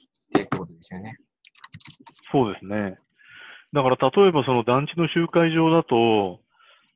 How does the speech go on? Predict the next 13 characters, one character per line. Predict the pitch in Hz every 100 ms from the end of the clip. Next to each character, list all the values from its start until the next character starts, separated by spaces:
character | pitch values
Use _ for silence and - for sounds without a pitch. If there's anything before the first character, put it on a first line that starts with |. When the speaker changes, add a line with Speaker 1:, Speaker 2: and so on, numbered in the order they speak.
| _ _ _
Speaker 2:
あ | 120 120
の | 120
団 | - 165 214 220
地 | 220
の | 220
人 | - 226
に | 190
と | - 185
っ |
て | - 156
は、 | 160 180 156 - _ _ _ _ _ _ _ 135
ま | 131 110 87
あ、 | 113